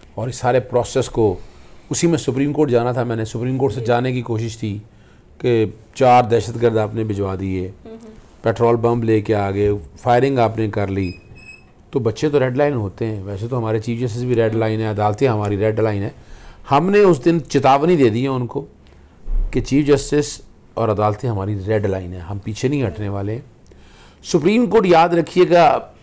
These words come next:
Speaker 1: इस वक्त तमाम जितनी कुफ्तें हैं वो एक जगह इकट्ठी हैं
Speaker 2: हम्म।
Speaker 1: और इमरान खान जो जंग लड़ रहा है,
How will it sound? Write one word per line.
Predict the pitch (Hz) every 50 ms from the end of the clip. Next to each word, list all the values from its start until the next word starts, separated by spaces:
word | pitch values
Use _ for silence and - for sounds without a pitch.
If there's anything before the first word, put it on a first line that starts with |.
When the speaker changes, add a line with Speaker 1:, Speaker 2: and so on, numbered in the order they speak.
| - - -
Speaker 1:
इस | 131 -
वक्त | 165 151 -
तमाम | 143 143 151 156 170 170 156 135 123 117 110 117
जितनी | 127 110 120 123 139 151
कुफ्तें | 151 - - 131 117 104 - 143
हैं | 143 139
वो | 135 131
एक | 131 123 120
जगह | 120 127 127
इकट्ठी | 120 - 120 - - 135 139 135
हैं | 113 90 87 - - - -
Speaker 2:
हम्म। | - 226 220 - 104 - -
Speaker 1:
और | 113 110 113
इमरान | 113 - 117 123 127 127 131
खान | 117 127 139 135
जो | 139 131
जंग | 104 117 117 127
लड़ | 131 131 117 104 107
रहा | 110 113
है, | 104 92 87 -